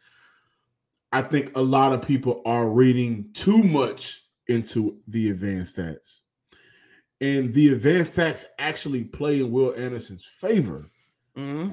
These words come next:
Speaker 1: When you see a lot of these advanced stats rankings from an edge defender, the pressures and all of that, you, you're seeing Will Anderson at the top of that, of the list a lot of times, like, top five. And I, I think that is also hurting what,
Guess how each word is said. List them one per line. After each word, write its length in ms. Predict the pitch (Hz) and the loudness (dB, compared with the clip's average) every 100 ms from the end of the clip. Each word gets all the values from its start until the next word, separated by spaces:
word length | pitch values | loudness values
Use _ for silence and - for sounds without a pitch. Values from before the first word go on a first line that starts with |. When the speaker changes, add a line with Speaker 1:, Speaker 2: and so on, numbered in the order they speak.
| - | -10
Speaker 1:
When 140 | 95 | -6
you 100 | 117 | -2
see 200 | 139 - | -2 4
a 40 | 139 | 4
lot 280 | 127 139 143 | 4 2 0
of 100 | 131 | 2
these 400 | 135 135 117 120 | 2 2 0 -8
advanced 560 | 113 101 131 135 131 | -8 -6 -4 -4 -6
stats 280 | 131 123 107 | -8 -8 -10
rankings 640 | 104 131 135 139 139 135 - - | -6 -6 -4 -4 -4 -8 -18 -18
from 160 | 127 123 | -10 -8
an 100 | 117 | -6
edge 240 | 117 127 123 | -2 -2 -2
defender, 440 | 123 - 135 131 | -4 -2 -4 -4
the 120 | 120 | -6
pressures 500 | - - 120 117 113 104 | -8 0 0 0 -6 -6
and 120 | 104 | -8
all 180 | 101 101 | -8 -8
of 80 | |
that, 160 | 92 92 | -8 -6
you, 140 | 120 175 | -6 -6
you're 100 | 196 | -8
seeing 280 | - 240 170 | -4 2 6
Will 180 | 160 139 | 6 4
Anderson 320 | 143 131 120 | -2 -4 -6
at 60 | |
the 60 | 104 | -10
top 300 | - 110 90 | -8 -8 -8
of 60 | 90 | -12
that, 180 | 82 92 - | -12 -18 -14
of 120 | 95 | -12
the 100 | 98 | -8
list 280 | 98 104 - | -6 -6 -8
a 40 | |
lot 120 | 90 82 | -16 -16
of 80 | |
times, 380 | - 85 76 - - | -16 -18 -18 -20 -20
like, 120 | - | -10
top 240 | 147 127 | -10 -8
five. 220 | - - - _ _ _ _ _ _ _ _ _ _ _ 151 | -10 -10 -12 _ _ _ _ _ _ _ _ _ _ _ 2
And 400 | 165 165 165 165 | 6 8 6 2
I, 120 | 151 | -4
I 140 | 143 147 | -2 -2
think 320 | 190 185 - 139 | 4 4 2 -2
that 280 | 135 156 151 - | 2 4 2 2
is 480 | 156 151 147 139 - | 4 4 4 2 -2
also 580 | - 156 147 165 147 | -2 0 0 0 0
hurting 720 | 113 113 160 165 156 143 131 - | -2 2 2 4 2 0 -6 -8
what, 300 | 131 143 - | -2 -2 -4